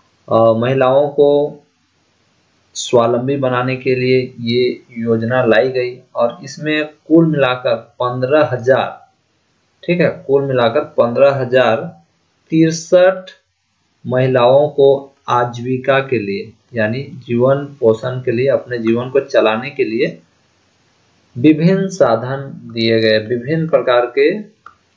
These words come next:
साधन दिए गए आजीविका को चलाने के लिए। समझ में आ गया? तो ये हो गया फूलो झानो आशीर्वाद योजना। तो आपको प्रश्न पूछा जा सकता है कि फूलो झानो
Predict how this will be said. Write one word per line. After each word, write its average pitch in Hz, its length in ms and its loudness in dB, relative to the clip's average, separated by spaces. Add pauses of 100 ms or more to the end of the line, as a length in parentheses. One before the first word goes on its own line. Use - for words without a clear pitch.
साधन 143 920 -2
दिए 120 280 0
गए 120 260 0
आजीविका 113 600 -2
को 165 380 -4 (800)
चलाने 107 380 0
के 107 140 -14
लिए। 107 140 -12 (200)
समझ 131 140 0
में 139 120 -2
आ 147 100 2
गया? 170 340 0 (380)
तो 123 60 -2
ये 135 240 2
हो 160 120 4
गया 156 140 2
फूलो 160 500 0
झानो 139 320 0
आशीर्वाद 123 480 0
योजना। 127 520 -2 (320)
तो 143 60 2
आपको 135 220 0
प्रश्न 165 340 0
पूछा 160 300 -2
जा 147 140 4
सकता 143 260 0
है 143 80 2
कि 151 80 -6
फूलो 147 480 -4
झानो 131 540 -6